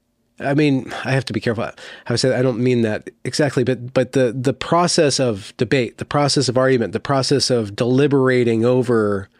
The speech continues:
this thing doesn't seem to have any sort of end, any sort of boundary.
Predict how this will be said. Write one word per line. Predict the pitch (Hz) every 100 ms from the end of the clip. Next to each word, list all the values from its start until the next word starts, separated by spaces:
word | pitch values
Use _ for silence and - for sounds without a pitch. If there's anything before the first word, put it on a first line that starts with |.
| - - _ _
this | 117 -
thing | - 160 143 127
doesn't | 110 127 131
seem | - 135
to | 110
have | 110 104
any | - 147 151
sort | - 131
of | 101
end, | 123 117 104 104
any | 113
sort | - 110
of | 98
boundary. | 139 165 151 117 110